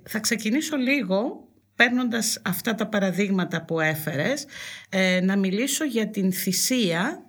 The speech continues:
κυρίως των Ελλήνων γυναικών. Είναι ένας πληθυσμός,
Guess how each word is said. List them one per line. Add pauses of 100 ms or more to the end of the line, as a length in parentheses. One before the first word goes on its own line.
(120)
κυρίως
των
Ελλήνων
γυναικών. (420)
Είναι
ένας
πληθυσμός,